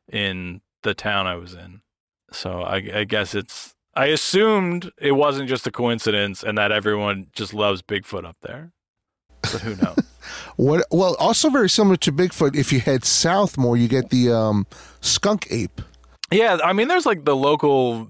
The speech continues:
Speaker 1: Bigfoot version a lot of places. Uh, skunk ape, I don't, 'cause that's, like, when you get into the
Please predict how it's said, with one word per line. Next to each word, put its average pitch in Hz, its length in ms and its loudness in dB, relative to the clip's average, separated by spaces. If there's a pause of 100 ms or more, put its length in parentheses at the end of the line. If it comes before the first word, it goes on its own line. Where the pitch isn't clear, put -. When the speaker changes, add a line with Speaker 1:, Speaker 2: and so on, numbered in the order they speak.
(180)
Speaker 1:
Bigfoot 131 360 2
version 104 680 0 (120)
a 107 60 -4
lot 107 280 2
of 104 60 -6
places. 95 680 -12 (600)
Uh, 107 480 2 (720)
skunk 277 360 0
ape, 226 160 2
I 214 80 4
don't, 196 120 2
'cause 185 120 0
that's, 277 220 0
like, 220 260 0
when 170 160 -2
you 170 80 -4
get 190 180 4
into 185 220 -2
the 139 300 4